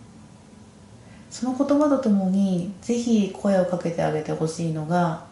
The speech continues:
「ごめんね」っていう言葉もかけてあげてほしいんです。人は日々、無意識のうちに、自分たちでも気づかない間に、自己否定というものをしてしまっています。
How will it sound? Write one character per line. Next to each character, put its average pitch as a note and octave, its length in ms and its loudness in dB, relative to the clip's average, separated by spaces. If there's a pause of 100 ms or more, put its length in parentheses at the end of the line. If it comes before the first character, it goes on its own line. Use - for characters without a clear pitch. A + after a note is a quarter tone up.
(500)
「ご G3+ 120 2
め B3+ 180 6
ん C#4 120 6
ね」 D#4 160 4
っ - 0 -
て - 200 -2
い F3 100 4
う E3+ 80 -2
言 E3+ 100 -2
葉 E3+ 220 0
も D#3 260 -2
か D#3+ 140 -10
け E3+ 100 -6
て E3 140 -8
あ D#3 80 -4
げ D#3 80 -2
て D#3+ 100 -6
ほ D#3 80 -2
し - 140 -10
い D#3+ 60 -4
ん D#3 60 -4
で D#3 100 -6
す。 - 260 -10 (1800)
人 C4 300 -4
は C4 440 2 (140)
日 - 240 0
々、 B3 240 2 (760)
無 F#3 120 6
意 B3+ 100 6
識 - 240 -2
の F3 140 2
う D#3 60 -2
ち D3+ 200 -6
に、 D#3+ 260 -2 (380)
自 F3+ 180 -6
分 D4+ 140 2
た D4 100 2
ち - 80 -4
で F3 80 -2
も D#3+ 80 -2
気 - 160 -6
づ F#3 160 -2
か C#4 100 2
な B3+ 160 4
い F#3+ 60 4
間 E3 240 0
に、 E3 360 0 (300)
自 - 180 -6
己 - 40 -16 (100)
否 A#3+ 120 -8
定 B3+ 240 0
と F#3+ 120 -4
い E3 80 2
う D3+ 60 -2
も D#3 80 0
の D#3 120 -2
を D#3 40 -6
し - 80 -12
て D#3 100 -8
し D#3+ 120 -8
ま D#3 120 -4
っ D#3 60 -8
て - 140 -8
い D#3 80 -2
ま D#3+ 240 -2
す。 - 180 -16